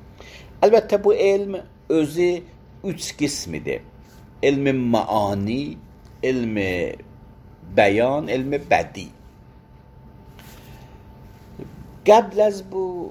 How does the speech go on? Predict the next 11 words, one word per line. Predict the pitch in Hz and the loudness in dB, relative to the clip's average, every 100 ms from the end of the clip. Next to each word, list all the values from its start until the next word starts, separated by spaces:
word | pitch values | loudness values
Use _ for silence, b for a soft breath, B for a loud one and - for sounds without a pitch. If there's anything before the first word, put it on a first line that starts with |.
| - - | -14 -16
bir | - 160 | -8 -6
müqəddimə | 143 120 117 - - 117 127 | -6 -2 -2 -2 -2 0 2
lazımdır. | 95 80 76 78 69 76 - - - | 2 2 0 -6 -6 -6 -8 -4 0
O | 160 | 2
da | 165 | 2
budur | 165 170 | 0 -6
ki, | - 175 165 165 - - - - - - - - - - - - - - - - - - - | -4 -2 0 -2 -8 -20 -20 -20 -20 -20 -18 -18 -18 -18 -20 -18 -18 -18 -14 -14 -14 -20 -20
fəsih | - - - - 139 151 - 202 208 - - | -16 -14 -12 -6 -2 0 0 2 2 -2 -10
kəlmə | - 139 135 131 160 170 | -4 0 2 0 0 2
nəyə | 127 117 110 | 2 2 0
deyərlər? | 76 69 71 71 64 | -2 -6 -6 -8 -10